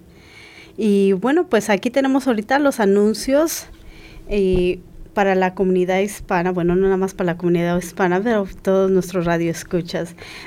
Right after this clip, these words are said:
Am, los estamos invitando este domingo veintiocho de abril de, am, abril del do-, a las doce de la tarde a cuatro de la tarde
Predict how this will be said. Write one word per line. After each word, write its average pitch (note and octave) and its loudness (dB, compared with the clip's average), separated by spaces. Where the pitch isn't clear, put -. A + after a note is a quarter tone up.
Am, F#3+ 2
los A3+ 0
estamos C#4 -2
invitando C4 2
este C4+ 2
domingo G#3+ 0
veintiocho B3 0
de B3 0
abril G#3+ 2
de, F3+ 2
am, F#3 0
abril G3+ 0
del G3 0
do-, A#3 2
a G3+ 2
las G#3 2
doce C4+ 0
de C4+ 2
la F#3+ 0
tarde A3+ 0
a G3 0
cuatro A3+ 0
de F#3+ 2
la F#3 0
tarde A#3 0